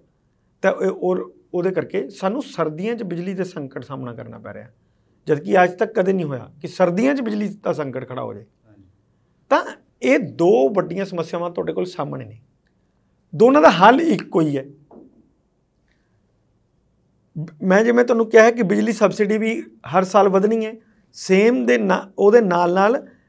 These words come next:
Speaker 1: ਬਿਜਲੀ ਦੀ ਕੰਜ਼ੰਪਸ਼ਨ ਵੀ ਹਰ ਸਾਲ ਵਧਣੀ ਹੈ। ਜਿੱਥੇ ਬਿਜਲੀ ਸਬਸਿਡੀ ਪੰਜ ਸੌ ਕਰੋੜ ਰੁਪਏ ਵੱਧਦੀ ਹੈ, ਉੱਥੇ ਬਿਜਲੀ ਦੀ ਕੰਜ਼ੰਪਸ਼ਨ ਵੀ ਅੱਠ ਸੌ ਮੈਗਾਵਾਟ ਹਰ ਸਾਲ ਵੱਧਦੀ ਹੈ। ਹੁਣ ਇਹਦਾ ਹੱਲ ਕੀ ਹੈ? ਦੋਨਾਂ ਦਾ ਹੱਲ ਇੱਕੋ ਹੀ ਹੈ।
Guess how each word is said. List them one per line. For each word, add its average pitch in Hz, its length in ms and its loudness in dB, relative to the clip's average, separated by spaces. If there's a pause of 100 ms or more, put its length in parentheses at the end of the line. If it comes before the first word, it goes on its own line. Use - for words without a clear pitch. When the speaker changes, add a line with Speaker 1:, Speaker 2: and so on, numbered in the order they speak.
(120)
Speaker 1:
ਬਿਜਲੀ 175 420 0
ਦੀ 214 160 -2
ਕੰਜ਼ੰਪਸ਼ਨ 180 640 -2
ਵੀ 202 140 -4
ਹਰ 165 140 -2
ਸਾਲ 147 200 -6
ਵਧਣੀ 113 320 -10
ਹੈ। - 120 -20 (460)
ਜਿੱਥੇ 160 300 2
ਬਿਜਲੀ 208 520 -2
ਸਬਸਿਡੀ 185 600 -4
ਪੰਜ 180 320 -6
ਸੌ 190 100 -6
ਕਰੋੜ 175 300 -6
ਰੁਪਏ 170 160 -6
ਵੱਧਦੀ 151 460 -6
ਹੈ, 139 240 -6 (300)
ਉੱਥੇ 185 280 2
ਬਿਜਲੀ 160 340 -2
ਦੀ 190 180 -6
ਕੰਜ਼ੰਪਸ਼ਨ 151 640 -2
ਵੀ 196 180 -8 (100)
ਅੱਠ 139 80 -10
ਸੌ 160 180 -8
ਮੈਗਾਵਾਟ 135 500 -6
ਹਰ 131 260 -14
ਸਾਲ 131 220 -12
ਵੱਧਦੀ 113 380 -18
ਹੈ। - 60 -20 (840)
ਹੁਣ 208 160 2
ਇਹਦਾ 208 260 4
ਹੱਲ 151 280 0
ਕੀ 120 240 -12
ਹੈ? 117 100 -18
ਦੋਨਾਂ 190 480 -2
ਦਾ 226 100 2
ਹੱਲ 180 240 0
ਇੱਕੋ - 400 -8
ਹੀ 117 160 -8
ਹੈ। 110 100 -18